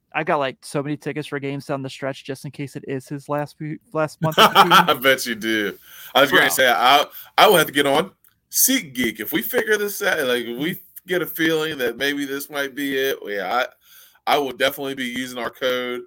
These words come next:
Speaker 1: <laughs>
Speaker 2: twenty dollars off, getting some tickets because, uh, I will definitely wanna see some of these last home games if, if it is the swan song of Joseph Daniel Votto.
Speaker 1: Yeah, absolutely. Um,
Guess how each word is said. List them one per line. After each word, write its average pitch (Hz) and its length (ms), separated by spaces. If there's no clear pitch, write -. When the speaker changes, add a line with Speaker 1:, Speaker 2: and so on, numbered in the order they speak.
Speaker 1:
<laughs> - 200
Speaker 2:
twenty 135 220
dollars 123 300
off, 117 200
getting 120 220
some 104 160
tickets 107 460
because, 98 560
uh, 92 180
I 110 140
will 120 200
definitely 120 380
wanna 110 140
see 110 220
some 107 200
of 101 60
these 101 220
last 95 260
home 95 240
games 92 320
if, 117 200
if 165 200
it 143 100
is 117 420
the 107 80
swan 104 400
song 95 300
of 90 100
Joseph 98 540
Daniel 87 360
Votto. 62 340
Speaker 1:
Yeah, 123 260
absolutely. - 640
Um, 220 480